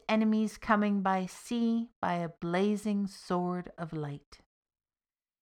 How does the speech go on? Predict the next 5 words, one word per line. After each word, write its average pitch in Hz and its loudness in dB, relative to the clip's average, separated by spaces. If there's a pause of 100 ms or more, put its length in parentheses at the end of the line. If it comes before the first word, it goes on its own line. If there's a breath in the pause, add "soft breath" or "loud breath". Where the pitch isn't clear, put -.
(160)
"Cinderella 330 6
with 339 2
lightsabers!" 285 6
Lucas 175 0
cried. 147 -2